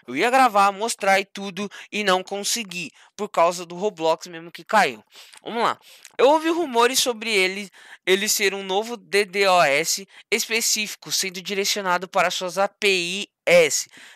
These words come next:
da web para fazer o site rastrear. Seja o que for, é um ataque real aos seus servidores." Ou seja, deve ser hacker, eu acho, tá? Deve ser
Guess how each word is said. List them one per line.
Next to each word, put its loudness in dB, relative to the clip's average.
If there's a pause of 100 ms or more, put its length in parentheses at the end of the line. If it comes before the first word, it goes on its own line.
da 6
web 6
para 6
fazer -2
o -10
site -2
rastrear. 0 (580)
Seja -2
o -6
que -10
for, -4 (500)
é 4
um 2
ataque 2
real 4
aos 2
seus -4
servidores." -8 (100)
Ou 0
seja, 2 (400)
deve 6
ser 4
hacker, 2 (100)
eu 4
acho, 6 (100)
tá? 4 (360)
Deve 2
ser -2